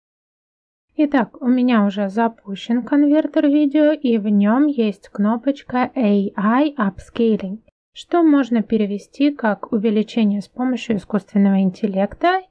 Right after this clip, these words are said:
или «интеллектуальное улучшение», если вам так будет угодно.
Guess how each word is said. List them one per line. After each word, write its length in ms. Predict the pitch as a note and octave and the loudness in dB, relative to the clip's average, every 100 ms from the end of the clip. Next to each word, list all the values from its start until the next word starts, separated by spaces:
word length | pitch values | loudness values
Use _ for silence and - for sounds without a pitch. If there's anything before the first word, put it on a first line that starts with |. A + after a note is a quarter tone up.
| - | -2
или 500 | B3 B3+ C#4 E4+ E4+ | 0 2 2 2 0
«интеллектуальное 880 | A#3+ G#3+ A3 G#3 - A3 C4+ C#4 G3+ | 0 0 0 -4 -2 0 2 2 2
улучшение», 680 | F#3 F#3+ - G3+ G3 G3 A3 | 0 -6 -2 2 4 2 2
если 240 | G3+ - | -2 -2
вам 220 | G3+ F#3+ | 0 0
так 160 | F#3 F#3+ | -2 -6
будет 260 | - F#3+ - | -4 -2 -2
угодно. 420 | G3 G#3 F3+ G3 | -2 -2 -2 -6